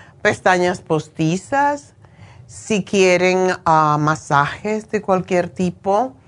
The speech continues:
am, si quieren el hidromasaje, que son cuatro terapias en una, si quieren una consulta con David Alan Cruz porque están pasando por momentos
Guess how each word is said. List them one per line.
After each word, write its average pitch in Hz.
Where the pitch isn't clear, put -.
am, 175
si -
quieren 180
el 180
hidromasaje, 170
que 254
son 143
cuatro 170
terapias 160
en 156
una, 285
si 240
quieren 175
una 170
consulta 247
con 285
David 254
Alan 226
Cruz 240
porque 226
están 196
pasando 208
por 196
momentos 185